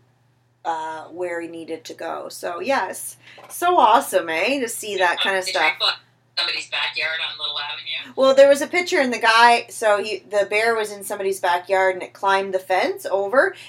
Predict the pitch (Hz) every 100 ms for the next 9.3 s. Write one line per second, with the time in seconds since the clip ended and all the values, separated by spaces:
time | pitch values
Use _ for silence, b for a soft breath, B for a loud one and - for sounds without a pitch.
0 | - 202 196 196 190 214 - 208 196 185
1 | 185 208 214 196 170 - 220 247 359 262
2 | 220 214 208 - 508 403 233 233 220 233
3 | 254 208 190 - 349 320 185 214 208 190
4 | 523 554 262 - 392 294 - - - 262
5 | 320 - 370 330 - - - _ - 330
6 | - 262 277 - - - - 640 - -
7 | 571 554 571 571 554 - - 494 - -
8 | - - 453 - 523 - - b b b
9 | - 170 -